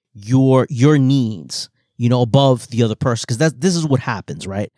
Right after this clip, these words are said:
You, when you don't value your own needs over the other person, then again, you know, you just want, you don't want to accept someone that says to you, "Okay, well, I wanna be with other people."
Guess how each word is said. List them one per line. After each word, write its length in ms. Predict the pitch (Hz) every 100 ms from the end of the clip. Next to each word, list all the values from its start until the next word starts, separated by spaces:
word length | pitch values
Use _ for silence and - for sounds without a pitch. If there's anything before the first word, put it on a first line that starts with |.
| _ _ _ _ _ _ -
You, 220 | 120 120
when 300 | 120 127 131
you 80 | 123
don't 380 | 107 156 196 135
value 380 | 143 135 123 110 101
your 260 | 147 180
own 300 | 156 180 208
needs 440 | 139 113 107 104 - -
over 240 | 135 117
the 140 | - 113
other 140 | 107
person, 540 | - 208 226 - 104 110 _ _ _
then 260 | 113 135 123
again, 520 | 107 147 135 104 104 _ _
you 160 | 123 117
know, 160 | 113
you 260 | 120 120 151
just 260 | 135 135 135
want, 360 | 131 127 123 - _ _ _ _ _ _ _ _
you 320 | 147 107 160
don't 240 | 175 139
want 240 | 143 139 135
to 100 | -
accept 480 | 123 - - 190 -
someone 640 | - 165 147 139 135 127 123
that 300 | - 113 -
says 300 | - 165 180
to 180 | - -
you, 140 | 131 120
"Okay, 400 | 131 185 139 107
well, 320 | 104 107 101
I 140 | 107
wanna 300 | 131 135 131 113
be 240 | 92 123
with 180 | 120 117
other 160 | 107
people." 500 | - 170 170 117 104